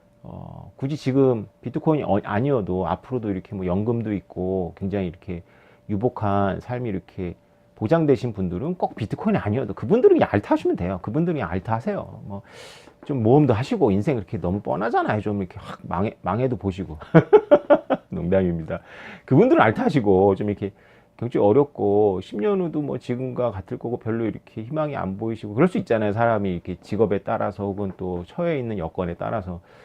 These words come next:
그런 분들한테 비트코인이 되게 히-, 이게 좋거든요. 제가 엘살바도르 편에서도 말씀드렸고, 원래 비트코인을 만들었던 그 비트코이너들 커뮤니티에서도 맨날 나왔던 얘기가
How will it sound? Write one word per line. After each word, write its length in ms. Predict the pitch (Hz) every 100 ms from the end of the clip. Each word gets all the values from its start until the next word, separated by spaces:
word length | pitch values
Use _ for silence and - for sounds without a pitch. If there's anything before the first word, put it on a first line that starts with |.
| -
그런 240 | - 226
분들한테 340 | 403 392 294 -
비트코인이 400 | 208 143 151 127
되게 320 | 104 92 90
히-, 220 | 90 - -
이게 400 | 90 87 - - -
좋거든요. 520 | - 101 190 156 104 123
제가 180 | 95 90
엘살바도르 580 | 101 123 107 101 92 90
편에서도 400 | - 113 101 95
말씀드렸고, 800 | 87 82 95 87 85 - 180 - - - -
원래 220 | 101 107
비트코인을 580 | 101 92 92 123 120 107
만들었던 600 | 82 87 95 95 98 95
그 100 | 87
비트코이너들 1040 | 98 - - - 123 113 104 87 92 90
커뮤니티에서도 800 | - 185 185 151 - 104 101 156
맨날 340 | 135 - 302 107
나왔던 480 | 87 95 - 104
얘기가 400 | 92 85 87 113